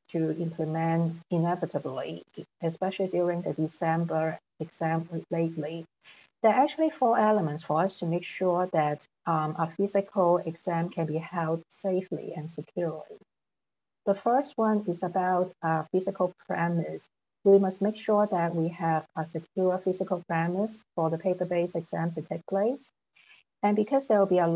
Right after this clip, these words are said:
lot of, uh, working personnel, such as proctors, exam supervisors, to host the exam,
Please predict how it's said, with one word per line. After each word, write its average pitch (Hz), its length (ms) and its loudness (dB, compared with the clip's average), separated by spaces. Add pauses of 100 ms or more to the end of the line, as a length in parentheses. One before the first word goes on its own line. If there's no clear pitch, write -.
lot 196 200 2
of, 160 220 -2 (260)
uh, 156 140 0
working 190 420 0
personnel, 170 600 -2
such 165 260 -4
as 165 120 -8 (140)
proctors, 165 560 -2
exam 175 340 -6
supervisors, 165 1160 -4 (240)
to 170 80 0
host 196 360 0
the 185 40 0
exam, 180 560 -4